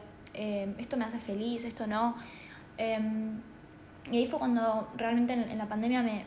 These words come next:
me impulsó a hacer este podcast, a empezar a, a, a, a honrar el llamado que estaba teniendo hace varios años, pero que no me animaba,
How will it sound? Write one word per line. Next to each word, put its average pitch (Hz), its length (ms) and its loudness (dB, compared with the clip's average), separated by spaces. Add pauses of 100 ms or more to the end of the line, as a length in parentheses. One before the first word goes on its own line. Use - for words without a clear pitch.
me 214 80 0
impulsó 214 460 0
a 262 80 8
hacer 220 340 -2
este 226 160 -4
podcast, 240 600 -2 (420)
a 220 40 -4
empezar 214 300 2
a, 247 80 4
a, 196 280 -2 (160)
a, 202 240 -4 (460)
a 208 80 -4
honrar 214 340 4
el 254 100 2
llamado 220 420 0
que 220 80 -4
estaba 220 260 -2
teniendo 220 260 0
hace 226 160 -6
varios 214 360 0
años, 240 260 6
pero 202 120 -6
que 202 100 -2
no 202 60 2
me 226 100 4
animaba, 226 580 4